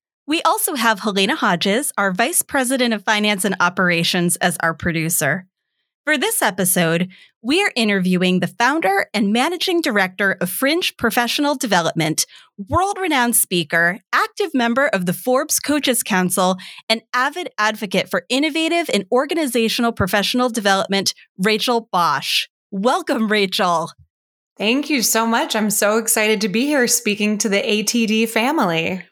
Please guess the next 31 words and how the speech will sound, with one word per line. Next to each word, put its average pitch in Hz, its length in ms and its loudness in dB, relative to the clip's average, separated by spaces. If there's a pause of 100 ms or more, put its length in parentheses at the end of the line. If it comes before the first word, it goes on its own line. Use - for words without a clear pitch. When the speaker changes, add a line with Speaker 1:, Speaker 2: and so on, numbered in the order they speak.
Speaker 1:
Well, 208 160 -2
we 220 220 0
are 202 220 0
thrilled 247 840 -2
to 262 140 -2
have 226 340 0
you. 214 200 0
And 240 200 2
today's 339 400 0
topic, 269 640 -2
I 240 160 2 (160)
have 240 200 -2
no 233 220 2
doubt, 214 260 2
is 185 140 -2
gonna 202 220 0
be 196 100 2
one 190 240 2
that 175 140 0
get - 160 -2
people 185 260 0
really 180 340 0
excited 185 640 0
because 185 400 0 (400)
this 269 180 2
is 320 140 0
the 320 80 0
kind 247 300 0
of 240 100 0
thing 202 480 0
that 190 220 0